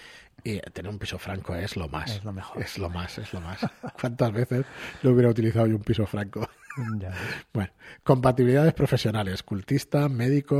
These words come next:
Speaker 1: obrero
Speaker 2: Pues no
Speaker 1: o
Speaker 2: suena muy
Speaker 1: militar.
Speaker 2: bien, ¿eh? Eso que
Speaker 1: No, no
Speaker 2: acabas
Speaker 1: suena
Speaker 2: de
Speaker 1: muy
Speaker 2: decir.
Speaker 1: bien, ¿no? <laughs> Pero bueno.
Speaker 2: Para nada.
Speaker 1: <laughs> No, lo hubiera utilizado cualquiera. No
Speaker 2: Sí,
Speaker 1: me
Speaker 2: sí,
Speaker 1: digas que
Speaker 2: sí.
Speaker 1: no.
Speaker 2: No, pero
Speaker 1: Seguro.
Speaker 2: nosotros no lo decimos.
Speaker 1: <laughs> A mí se me escapa.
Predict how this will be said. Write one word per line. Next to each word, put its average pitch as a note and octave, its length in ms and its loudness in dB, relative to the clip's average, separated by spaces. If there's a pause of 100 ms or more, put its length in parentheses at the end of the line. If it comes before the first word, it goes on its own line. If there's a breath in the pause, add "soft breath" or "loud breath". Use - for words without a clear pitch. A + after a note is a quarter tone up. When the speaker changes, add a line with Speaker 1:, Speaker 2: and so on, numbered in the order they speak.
(140)
Speaker 1:
obrero C3 500 2 (240)
Speaker 2:
Pues A2+ 180 -12
no G2 60 -8
Speaker 1:
o F#2+ 40 -8
Speaker 2:
suena A2 200 0
muy G2+ 80 -2
Speaker 1:
militar. F2+ 280 -6
Speaker 2:
bien, F#2+ 160 -8
¿eh? A2 180 -12 (100)
Eso A#2 160 -10
que B2+ 60 -6
Speaker 1:
No, B2+ 40 -2
no D3 120 6
Speaker 2:
acabas D3+ 160 8
Speaker 1:
suena D3+ 160 6
Speaker 2:
de C3+ 40 6
Speaker 1:
muy B2+ 120 4
Speaker 2:
decir. A#2+ 80 4 (100)
Speaker 1:
bien, A#2 60 -4
¿no? B2+ 140 0
<laughs> - 920 -4
Pero B2+ 200 -2
bueno. A#2+ 240 -2 (180)
Speaker 2:
Para G#2+ 200 -8
nada. G#2 300 -4 (720 loud breath)
Speaker 1:
<laughs> - 140 -4 (500 loud breath)
No, G2+ 180 0
lo A2+ 80 0
hubiera G#2+ 140 2
utilizado A#2 340 2
cualquiera. G2 480 -4 (180)
No G#2+ 120 -4
Speaker 2:
Sí, G2 60 -2
Speaker 1:
me G2 60 2
Speaker 2:
sí, F#2+ 40 0
Speaker 1:
digas F#2+ 200 -4
que E2+ 60 -8
Speaker 2:
sí. F2 60 -6
Speaker 1:
no. F#2+ 60 -6 (220)
Speaker 2:
No, F#2 120 -12 (200)
pero G#2 160 -4
Speaker 1:
Seguro. F#2 140 -2
Speaker 2:
nosotros G#2 300 -8
no A#2+ 140 -2
lo G#2+ 120 -4
decimos. G#2 440 -8
Speaker 1:
<laughs> - 720 -4
A A#2+ 40 -2
mí A#2 140 2
se - 120 -4
me A#2 60 -2
escapa. G#2+ 340 -8